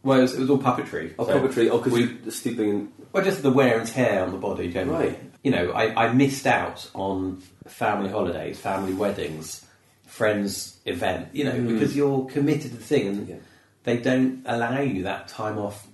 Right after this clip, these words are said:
Speaker 2: Mm.
Speaker 1: I got a filming job during it to go and do some filming with some big names like Gillian Anderson,
Speaker 2: Mm.
Speaker 1: J-, Jim Broadbent, uh, Matthew Macfadyen, and it was to spend a weekend in Spain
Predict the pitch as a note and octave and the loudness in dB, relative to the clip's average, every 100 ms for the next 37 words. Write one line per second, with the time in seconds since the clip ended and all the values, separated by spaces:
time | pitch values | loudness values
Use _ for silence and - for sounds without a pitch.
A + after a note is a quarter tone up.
0 | _ _ _ _ _ A2+ G2 - B2+ - | _ _ _ _ _ -10 -6 -2 -4 0
1 | B2+ C3+ G#2 F2 E2+ E2 - G#2+ G#2 F#2+ | 2 4 2 0 -4 -6 -8 -2 0 0
2 | - - - - _ _ _ - G2+ G2+ | -4 -12 -18 -20 _ _ _ -8 -2 -2
3 | G2 F2 F2 F#2+ F2 E2+ E2+ F2+ F2+ F2 | -2 -6 -4 -4 -2 -4 -6 -6 -8 -8
4 | - _ _ - - G#2+ F2 E2+ - - | -16 _ _ -16 -4 -4 -2 -6 -8 -12
5 | - E2 - - - G2 F2+ F2 D#2+ E2 | -12 -10 -10 -12 -6 -4 -2 -2 -6 -10
6 | - - D#2+ B2 C#3+ G#2+ - - F#2 E2+ | -14 -14 -2 4 4 2 -4 -12 -10 -8
7 | E2+ E2 D#2+ - - - - _ _ _ | -6 -6 -6 -10 -12 -16 -20 _ _ _
8 | - - - G2 - F#2+ - - F2 F#2+ | -18 -14 -8 -6 -6 -10 -12 -8 -8 -8
9 | F2+ F2+ F2+ - - G2+ F#2+ A2 A#2 G#2 | -8 -8 -12 -16 -10 -8 -4 -4 -4 -6
10 | G2 F2+ - - F#2+ - D#2+ | -8 -6 -8 -6 -6 -6 -12